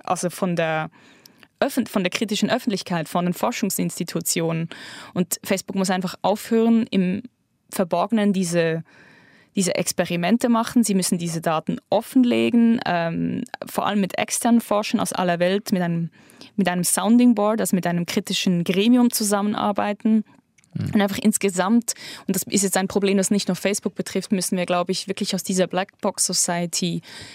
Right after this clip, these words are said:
Speaker 1: herauskommen, wo einfach Technologiegiganten hinter verschlossenen Türen, ähm, algorithmusbasierte, automatisierte Entscheidungen treffen, die uns,
Speaker 2: Die
Speaker 1: die
Speaker 2: nicht
Speaker 1: für uns
Speaker 2: transparent
Speaker 1: verhe-,
Speaker 2: sind, ja, die
Speaker 1: die
Speaker 2: erstmal
Speaker 1: nicht
Speaker 2: nicht klar sind.
Speaker 1: transparent, genau, und die für uns verheerende Auswirkungen haben könnten. Also
Speaker 2: Ja.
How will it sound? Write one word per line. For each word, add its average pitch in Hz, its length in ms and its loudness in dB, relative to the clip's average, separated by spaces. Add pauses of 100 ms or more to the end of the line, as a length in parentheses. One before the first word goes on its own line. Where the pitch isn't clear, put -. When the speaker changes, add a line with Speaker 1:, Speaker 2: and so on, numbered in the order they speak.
(100)
Speaker 1:
herauskommen, 175 800 0
wo 175 100 2
einfach 175 300 -4
Technologiegiganten 185 1200 0
hinter 180 260 -2
verschlossenen 175 560 -2
Türen, 202 480 2 (960)
ähm, 170 340 0
algorithmusbasierte, 180 1300 0
automatisierte 175 840 0
Entscheidungen 190 580 0
treffen, 185 680 0
die 165 540 -4 (220)
uns, - 540 0 (180)
Speaker 2:
Die 185 80 2 (480)
Speaker 1:
die 107 80 2
Speaker 2:
nicht 101 80 2
Speaker 1:
für - 120 2
uns - 120 2
Speaker 2:
transparent 101 300 2
Speaker 1:
verhe-, 98 120 0
Speaker 2:
sind, 87 140 -4
ja, 98 120 2
die 85 40 0
Speaker 1:
die 85 60 -2
Speaker 2:
erstmal 214 160 2
Speaker 1:
nicht 208 100 4
Speaker 2:
nicht - 80 -6
klar 202 140 2
sind. 175 80 0
Speaker 1:
transparent, 196 440 0 (120)
genau, 202 340 2
und 214 140 0
die 202 80 -2
für - 120 -4
uns 190 240 0
verheerende 202 540 0
Auswirkungen 185 580 -2
haben 170 280 -2
könnten. 165 440 -4
Also 156 200 -2
Speaker 2:
Ja. 160 60 -6